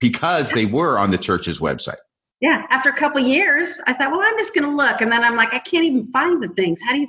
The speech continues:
Speaker 2: find them?"
Speaker 1: <laughs> I know, you're trying to find 'em. You can't find 'em.
Speaker 2: No.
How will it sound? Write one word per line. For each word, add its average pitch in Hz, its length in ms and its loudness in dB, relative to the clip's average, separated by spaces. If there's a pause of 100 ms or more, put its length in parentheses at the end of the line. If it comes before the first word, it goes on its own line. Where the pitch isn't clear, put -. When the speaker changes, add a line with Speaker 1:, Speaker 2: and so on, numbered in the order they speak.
Speaker 2:
find 269 300 0
them?" 170 220 -4 (380)
Speaker 1:
<laughs> - 640 -4
I 202 100 -2
know, 233 80 0
you're 196 160 2
trying 202 260 0
to 190 60 2
find 208 280 0
'em. 135 80 -2
You 170 120 0
can't 233 260 0
find 240 300 2
'em. - 320 -4 (260)
Speaker 2:
No. 226 540 0